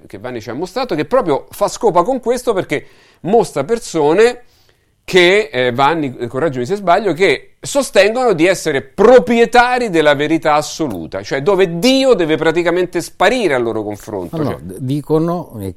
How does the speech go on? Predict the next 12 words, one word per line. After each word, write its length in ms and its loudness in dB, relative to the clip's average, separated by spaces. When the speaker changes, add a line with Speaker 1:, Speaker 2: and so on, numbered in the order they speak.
Speaker 2:
stiamo 180 -6
parlando 260 -2
di 60 -4
rappresentanti 680 -4
delle 140 -6
Nazioni 480 -8
Unite 360 -6
al 240 -4
World 360 -2
Economic 480 -6
Forum, 680 -6
Speaker 1:
Sì. 320 -12